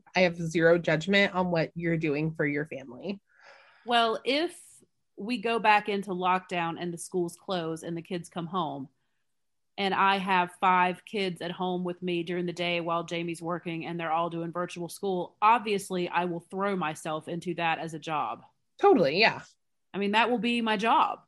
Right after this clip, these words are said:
Speaker 2: will be
Speaker 1: Mm-hmm.
Speaker 2: to keep them, I mean, and that's part of the reason why, and I, I know that, you know,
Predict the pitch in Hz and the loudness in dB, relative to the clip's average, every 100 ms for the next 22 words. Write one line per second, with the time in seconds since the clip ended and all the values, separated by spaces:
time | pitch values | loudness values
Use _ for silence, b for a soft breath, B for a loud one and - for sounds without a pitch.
0 | - 208 185 196 190 160 165 240 _ - | -6 -4 4 6 6 4 -2 -6 _ -10
1 | 233 180 _ _ _ - 220 208 208 196 | -8 -8 _ _ _ -8 -8 -4 -2 0
2 | 196 208 196 202 202 196 - _ _ - | -2 -2 -2 -2 -6 -6 -10 _ _ -8
3 | 185 240 277 - 277 277 - 214 202 196 | 0 0 0 -2 0 2 0 -4 -4 -4
4 | 208 196 190 185 180 180 190 - 190 190 | -4 -2 0 2 2 0 0 0 -2 -2
5 | 180 170 160 _ - 175 151 147 | -2 -2 -6 _ -8 -8 -8 -12